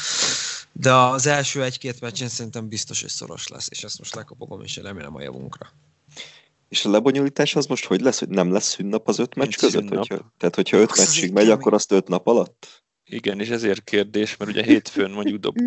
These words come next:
Speaker 3: Cole, elmegyünk öt meccsig, akkor három napi pihenő után kell pénteken hajítani.
Speaker 2: Hm.
Speaker 3: Mondjuk a Tampánál is, tehát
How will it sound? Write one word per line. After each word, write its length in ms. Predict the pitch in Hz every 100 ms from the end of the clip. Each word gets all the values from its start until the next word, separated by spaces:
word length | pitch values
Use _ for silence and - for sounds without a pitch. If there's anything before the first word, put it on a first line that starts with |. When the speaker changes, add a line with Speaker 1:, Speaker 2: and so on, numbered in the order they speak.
| 254
Speaker 3:
Cole, 360 | 101 127 156 - _ - - _
elmegyünk 440 | - 120 107 101 101
öt 160 | 107 107
meccsig, 300 | 113 - 120
akkor 280 | 113 - 117
három 400 | 117 90 92 98
napi 240 | 101 -
pihenő 360 | - 98 - -
után 360 | 107 - 101
kell 160 | - 101
pénteken 680 | - 98 - - - 104 101 _ _
hajítani. 580 | - 101 104 90 110 131
Speaker 2:
Hm. 80 | - _ _ _ _ _
Speaker 3:
Mondjuk 280 | 107 - - -
a 80 | 92
Tampánál 560 | - 107 95 90 90
is, 160 | 104 -
tehát 200 | - 98